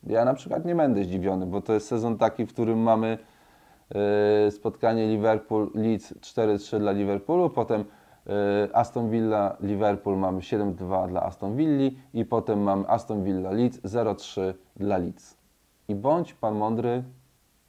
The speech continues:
i spróbuj się tu, i spróbuj coś zaplanować w F-, w F P L-u, e, jeżeli to wszystko nie wydaje się jakimś losowym,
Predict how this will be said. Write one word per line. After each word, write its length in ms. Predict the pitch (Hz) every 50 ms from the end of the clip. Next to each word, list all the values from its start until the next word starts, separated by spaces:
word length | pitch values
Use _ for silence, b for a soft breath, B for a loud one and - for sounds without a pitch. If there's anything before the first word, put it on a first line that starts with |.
| _ _ _ _ _ _ _ _ _ -
i 240 | 123 135 127 120 123
spróbuj 400 | - - 147 151 147 135 139 127
się 160 | 117 113 107
tu, 140 | 98 120 110
i 120 | - 120
spróbuj 340 | 120 - 165 180 175 175 156
coś 160 | - 147 131
zaplanować 640 | 123 127 135 131 131 127 131 135 127 127 - - 131
w 60 | -
F-, 180 | 117 123 117 110
w 80 | 113 -
F 180 | - 123 120 -
P 160 | - - 113
L-u, 340 | 113 110 113 110 110 110 110 B B B B B B B B B
e, 500 | - 107 113 110 107 107 107 107 107 107
jeżeli 520 | 101 67 92 117 117 110 113 117 113 117 104
to 100 | 120 107
wszystko 320 | - - 113 - - 117
nie 140 | 110 110 107
wydaje 320 | 98 107 104 101 95 101
się 160 | 101 - - 101
jakimś 420 | 92 92 - 101 95 92 - b b b b b b -
losowym, 640 | - 117 117 - - 127 110 104 107 107 104 101